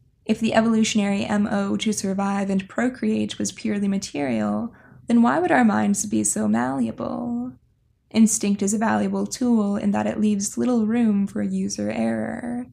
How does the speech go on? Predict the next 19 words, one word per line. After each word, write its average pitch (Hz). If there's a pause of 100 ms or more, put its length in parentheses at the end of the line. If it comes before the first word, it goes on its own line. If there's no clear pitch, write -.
(400)
Automated 202
action 208
is 196
certainly 214
more 196
reliable, 220 (340)
so 214
where's 247
the 240
utility 208
in 202
uncertainty? 233 (1000)
I 240
is 202
the 214
domain 196
of 202
causal 208
potential. 233